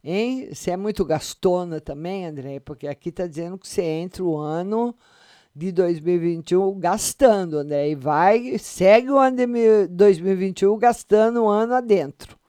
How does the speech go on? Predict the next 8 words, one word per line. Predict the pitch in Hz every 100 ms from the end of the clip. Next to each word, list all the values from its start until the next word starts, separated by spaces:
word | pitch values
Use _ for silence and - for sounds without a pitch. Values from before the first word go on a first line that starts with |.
| _ _ _ _ _ _ _
Mas | 147 160 170 190 214 208 - - _ _ _ _ _ _ _ _ _ _ _ _ _ -
pense, | 165 170 - -
o | 175 139
financeiro | - 156 165 170 151 139 135
vai | 156
tá | 180 220
bom, | 294 247 214
porque | 196 165 151 - 151 151